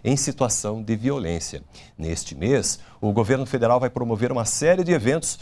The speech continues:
para tornar a lei ainda mais conhecida, entre eles a inauguração de uma Casa da Mulher Brasileira em São Luís do Maranhão. A casa reúne no mesmo espaço serviços de acolhimento à mulher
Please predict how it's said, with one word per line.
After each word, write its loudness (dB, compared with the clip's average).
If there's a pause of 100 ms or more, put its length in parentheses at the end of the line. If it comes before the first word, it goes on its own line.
(140)
para 4
tornar 0
a 2
lei -2
ainda -2
mais 0
conhecida, -2 (180)
entre -4
eles 0 (140)
a -2
inauguração 0
de -2
uma -2
Casa 2
da -2
Mulher 0
Brasileira 0 (160)
em -2
São -2
Luís 2
do 0
Maranhão. 0 (460)
A 2
casa 0
reúne -2
no -6
mesmo -2
espaço 0
serviços -6
de -6
acolhimento -2
à 0
mulher -2